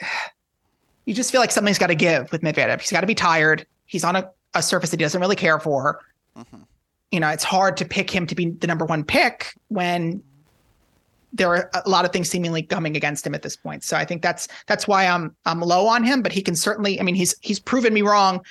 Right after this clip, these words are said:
Speaker 1: week over week over week <laughs> the last couple of weeks. So,
Speaker 2: Sure.
Speaker 1: um, there's certainly reason to believe that he can, uh, he can, uh, outperform expectation.
Speaker 2: Yeah. Sinner,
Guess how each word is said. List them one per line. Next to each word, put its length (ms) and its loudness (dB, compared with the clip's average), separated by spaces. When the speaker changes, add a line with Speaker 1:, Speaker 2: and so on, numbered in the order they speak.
Speaker 1:
week 220 2
over 160 2
week 160 2
over 140 4
week 360 0
<laughs> 40 -20
the 80 0
last 260 0
couple 240 0
of 80 -4
weeks. 300 -4
So, 200 -2
Speaker 2:
Sure. 80 -4
Speaker 1:
um, 280 -8
there's 160 -2
certainly 220 0
reason 240 -2
to 40 -4
believe 200 -4
that 100 -8
he 80 -8
can, 160 -4
uh, 160 -4
he 100 -2
can, 140 -4
uh, 160 2
outperform 540 -2
expectation. 480 -6
Speaker 2:
Yeah. 200 -4
Sinner, 500 0